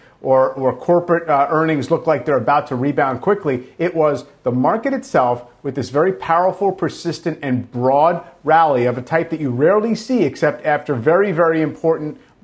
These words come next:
market bottoms. That, those were all on display.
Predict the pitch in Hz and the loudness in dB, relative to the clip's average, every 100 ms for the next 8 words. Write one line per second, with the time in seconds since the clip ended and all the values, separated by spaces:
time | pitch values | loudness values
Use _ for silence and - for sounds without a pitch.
0 | 135 131 156 170 170 - 190 185 185 127 | -6 0 2 2 -2 0 2 4 2 0
1 | 123 - _ _ - 165 - 135 170 233 | -4 -10 _ _ -6 -4 -4 0 2 2
2 | 190 185 156 151 143 131 123 - 156 113 | 2 2 2 2 0 -2 -10 -4 -2 -2